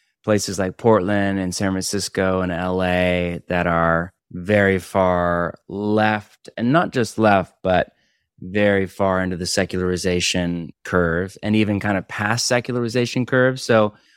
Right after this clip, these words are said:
we're new to L A. I'm certainly no expert on L A, but one striking difference, I've come down here for years. My sister's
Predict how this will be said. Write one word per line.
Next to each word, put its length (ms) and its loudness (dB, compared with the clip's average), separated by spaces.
we're 140 2
new 220 4
to 100 2
L 220 2
A. 220 2
I'm 380 -2
certainly 400 0
no 200 0
expert 480 -2
on 200 -2
L 220 0
A, 340 0
but 120 -4
one 380 2
striking 680 0
difference, 420 -2
I've 160 0
come 180 4
down 240 2
here 100 0
for 120 -2
years. 400 2
My 80 0
sister's 680 0